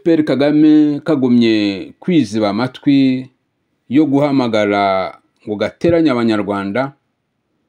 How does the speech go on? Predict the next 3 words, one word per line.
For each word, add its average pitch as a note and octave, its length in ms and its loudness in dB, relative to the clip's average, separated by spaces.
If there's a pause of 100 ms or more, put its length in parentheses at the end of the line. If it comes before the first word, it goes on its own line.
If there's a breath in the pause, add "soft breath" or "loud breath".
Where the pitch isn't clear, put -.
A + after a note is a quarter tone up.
(760)
maze B2 880 0
kabasubize C#3 600 -2
ubutegetsi - 840 -4